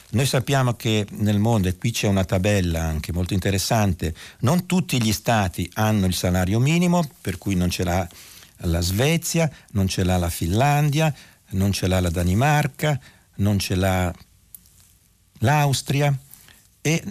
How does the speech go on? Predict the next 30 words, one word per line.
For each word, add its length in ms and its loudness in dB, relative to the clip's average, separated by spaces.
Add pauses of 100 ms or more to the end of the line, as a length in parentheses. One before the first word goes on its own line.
non 180 2
ce 120 0
l'ha 180 0
l'Italia 540 -2
naturalmente, 840 -2
no? 180 0
Questo 480 -2
salario 800 0
minimo, 480 0
perché 320 -4
ha 220 0
altre 300 0
tipologie 760 0 (300)
di, 400 0
eh, 200 0
stipendi, 600 0
diciamo, 360 0
di 120 0
contrattazione. 840 0 (640)
Eh, 380 2
il, 680 0
eh, 500 -2 (280)
salario 460 -2
minimo 640 2 (160)
invece 580 -2
è 120 -4
presente 640 0
in 220 -2
moltissimi 500 -2
altri 260 0